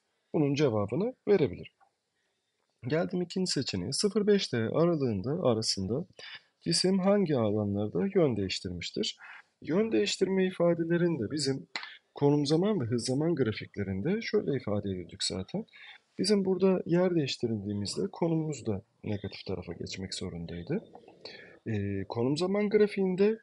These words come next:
e, sivri uçlar ya da tepe noktaları diyebiliyorduk. Bunda ise iki T ve dört T anlarında yön değiştirmiş olarak ifade edebiliriz. Yani bunun da cevabını verebiliyoruz.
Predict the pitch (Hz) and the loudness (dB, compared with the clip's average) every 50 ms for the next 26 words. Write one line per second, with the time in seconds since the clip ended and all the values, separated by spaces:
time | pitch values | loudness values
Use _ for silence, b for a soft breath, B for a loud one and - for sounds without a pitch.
0 | _ _ _ - - 117 110 113 113 - - 156 160 156 170 165 147 - - 123 | _ _ _ -6 -4 -2 -2 -4 -4 -4 -2 -2 0 0 0 0 0 0 0 0
1 | 120 117 117 117 117 - - 113 - 139 127 117 - - 107 107 98 - - 98 | 2 2 2 0 0 -2 -4 -2 0 0 0 0 -2 -4 -6 -6 -6 -6 -6 -6
2 | 95 90 87 87 - 131 147 143 143 139 127 113 120 180 226 - B B B B | -6 -6 -6 -6 -4 -4 -4 -4 -4 -2 -2 -2 -2 -2 -4 -4 B B B B
3 | B B B - 196 226 233 247 233 190 147 - - 190 220 226 269 - _ _ | B B B 0 0 2 2 2 2 2 2 0 0 0 -2 -2 -4 -8 _ _
4 | - - 226 202 - 139 120 135 185 - - _ _ _ _ - 98 104 98 104 | -8 -6 -4 -2 0 0 0 0 -2 -8 -12 _ _ _ _ -6 -4 -4 -4 -4
5 | - _ - - 190 214 214 208 - - 113 101 - - - 160 165 170 160 143 | -8 _ -2 2 2 4 2 2 -2 -4 -2 -2 0 2 2 2 2 2 2 2
6 | 113 104 101 117 160 202 233 262 269 - b b b b b b - 185 202 208 | 2 0 -2 -2 -2 -2 -2 -4 -6 -10 b b b b b b 2 4 4 6
7 | 180 131 123 107 98 - - 110 104 98 - - 113 117 104 98 95 - 156 - | 4 2 2 0 0 -2 -2 -2 -2 -2 -2 0 0 0 0 0 -2 -4 -4 0
8 | - 170 170 170 180 175 175 175 170 165 180 175 175 170 165 160 165 156 147 139 | 2 2 4 4 2 2 2 0 0 0 -2 -2 -2 -2 0 0 0 0 0 0
9 | 147 151 165 160 135 113 127 143 160 156 131 127 110 101 101 95 - - 170 180 | -2 -2 -2 -2 -2 0 0 0 2 2 2 2 2 2 0 0 0 -2 -2 0
10 | 160 135 113 107 101 98 90 87 82 78 - - - - | 0 0 0 -2 -4 -6 -8 -10 -10 -12 -12 -16 -20 -20